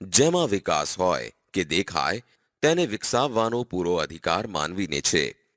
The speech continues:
યંત્ર વિજ્ઞાનના ક્ષેત્રમાં મોટી શોધો થવાથી ઔદ્યોગિક ક્રાંતિ થઈ અને વીજળી, રેલવે, વાહનો, ટેલિફોન, ઉદ્યોગો અને ઇલેક્ટ્રોનિક્સ વગેરે ક્ષેત્રે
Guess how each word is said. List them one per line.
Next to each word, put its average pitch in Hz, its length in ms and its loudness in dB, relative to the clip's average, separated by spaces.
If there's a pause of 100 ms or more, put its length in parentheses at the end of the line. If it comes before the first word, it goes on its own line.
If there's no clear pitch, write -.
(320)
યંત્ર 123 400 4
વિજ્ઞાનના 82 640 2
ક્ષેત્રમાં 80 640 0
મોટી 87 360 0
શોધો 80 340 0
થવાથી 90 640 -2 (420)
ઔદ્યોગિક 147 580 6
ક્રાંતિ 113 400 2
થઈ 78 280 0 (680)
અને 117 200 2
વીજળી, 92 580 2
રેલવે, 78 480 0 (680)
વાહનો, 76 480 -2 (1200)
ટેલિફોન, 73 560 -2 (760)
ઉદ્યોગો 71 540 0 (800)
અને 151 180 0 (120)
ઇલેક્ટ્રોનિક્સ 123 680 0
વગેરે 78 420 0
ક્ષેત્રે 95 480 0